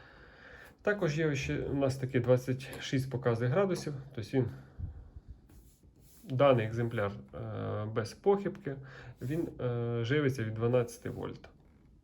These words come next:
Але теж його потрібно перевіряти. Ось ще ось є отакі два термометра, е, які живляться від двісті,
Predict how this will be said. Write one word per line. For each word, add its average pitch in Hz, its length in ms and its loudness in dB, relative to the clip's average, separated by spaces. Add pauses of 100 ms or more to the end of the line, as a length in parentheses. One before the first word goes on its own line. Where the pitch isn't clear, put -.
(800)
Але 113 180 -2
теж 151 320 4
його 113 300 0
потрібно 120 500 -2 (380)
перевіряти. 101 680 -2 (960)
Ось - 260 -10
ще 175 500 2 (220)
ось 117 280 -2
є 131 140 4
отакі 131 360 -2
два 185 160 4
термометра, 156 760 2 (140)
е, 120 100 2
які 120 580 0
живляться 120 420 4
від 113 160 0 (480)
двісті, 113 320 -4